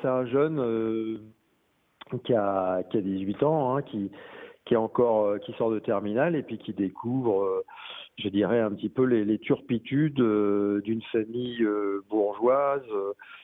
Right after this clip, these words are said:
euh, de province, alors, euh, avec des, des gens qui s'embrassent, euh, par devant, mais qui se plantent des coups de couteau, euh, par derrière. Et il va, euh, remarquablement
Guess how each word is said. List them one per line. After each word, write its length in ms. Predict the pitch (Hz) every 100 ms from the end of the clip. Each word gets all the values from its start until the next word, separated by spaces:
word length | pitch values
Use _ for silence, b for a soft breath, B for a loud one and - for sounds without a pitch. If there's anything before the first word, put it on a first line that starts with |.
| B -
euh, 400 | 98 95 95 95
de 140 | 95 104
province, 720 | - 110 101 110 147 165 156 98
alors, 380 | 98 101 95 95
euh, 440 | 95 95 92 92
avec 260 | 92 95 101
des, 520 | 95 92 90 90 90 B B B B
des 140 | - 101
gens 140 | 110
qui 140 | - 110
s'embrassent, 420 | 104 95 104 110 107 -
euh, 1160 | 95 92 92 92 92 92 92 92 92 92 90 90 90
par 200 | 98 87
devant, 480 | 104 101 110 120 120
mais 140 | 104
qui 200 | - 98 95
se 100 | 98
plantent 300 | - 110 104
des 100 | 98
coups 160 | -
de 80 | -
couteau, 460 | - - 113 113 110
euh, 120 | 101
par 180 | - 92
derrière. 480 | 92 92 101 147 160 - B B B B -
Et 80 | 113
il 340 | 117 117 113
va, 320 | 110 117 113 113
euh, 540 | 104 101 98 98 98
remarquablement 720 | 98 117 120 - 123 120 127